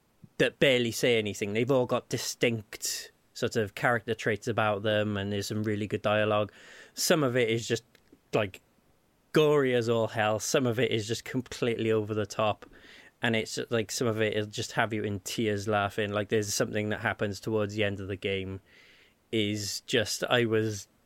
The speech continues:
in tears. It's just crazy, absolutely crazy. So that game is fantastic. And also, while I was doing, um, Extra Life, um, I played through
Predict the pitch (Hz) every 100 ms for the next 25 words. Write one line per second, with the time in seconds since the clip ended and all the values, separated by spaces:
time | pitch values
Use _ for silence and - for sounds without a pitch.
0 | _ _ _ 120 107 - - 113 98 110
1 | 107 - 101 - _ - - _ _ _
2 | _ _ _ - - 107 98 98 98 -
3 | 117 - 113 107 - 113 101 95 98 113
4 | 104 98 - 113 - 110 101 98 - _
5 | _ _ - 107 101 95 - _ _ _
6 | - 104 - 107 - 131 127 - - -
7 | - - 120 120 120 123 165 151 143 120
8 | 120 120 117 107 117 113 110 110 110 107
9 | 107 107 - 113 107 107 104 107 113 -
10 | 110 104 135 - - - 117 110 110 110
11 | 113 - 113 110 107 107 104 - - 120
12 | 113 113 110 107